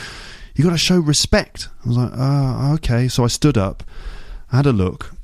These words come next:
and, uh, the judge arrived, and I thought, "Oh, I'm, I'm in a courtroom.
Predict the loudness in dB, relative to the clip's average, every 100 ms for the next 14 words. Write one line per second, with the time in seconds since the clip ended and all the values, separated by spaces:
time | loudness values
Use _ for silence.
0 | -16 -16 0 2 4 2 2 2 2 -2
1 | -2 2 4 4 2 2 2 2 0 0
2 | 2 2 4 2 2 2 0 2 2 2
3 | 0 0 2 2 2 4 4 4 0